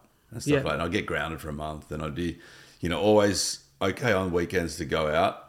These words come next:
Speaker 1: in the day, but I had to be home by dark, which was an absolute blessing when I look
Speaker 2: Mm.
Speaker 1: back, you know, 'cause I would have been easily led astray. We're in a pretty gnarly suburb, in a suburb called Keysborough in Melbourne.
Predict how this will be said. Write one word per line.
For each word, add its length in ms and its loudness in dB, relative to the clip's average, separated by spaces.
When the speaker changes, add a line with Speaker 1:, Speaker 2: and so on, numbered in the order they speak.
Speaker 1:
in 100 -4
the 80 -4
day, 300 -2
but 100 -2
I 40 -2
had 220 -8
to 60 -8
be 60 -6
home 180 -6
by 120 -4
dark, 320 -8
which 160 -8
was 100 -2
an 160 -2
absolute 420 -2
blessing 400 -8
when 100 -6
I 60 -6
look 160 -4
Speaker 2:
Mm. 100 -2
Speaker 1:
back, 220 -6
you 60 -10
know, 80 -12
'cause 120 -14
I 60 -2
would 160 -4
have 80 -8
been 140 -6
easily 300 -10
led 320 -6
astray. 280 -2
We're 80 -2
in 60 -2
a 40 -4
pretty 200 -2
gnarly 360 -6
suburb, 480 -4
in 160 -8
a 280 -12
suburb 320 -6
called 180 -8
Keysborough 560 -2
in 80 -4
Melbourne. 340 -4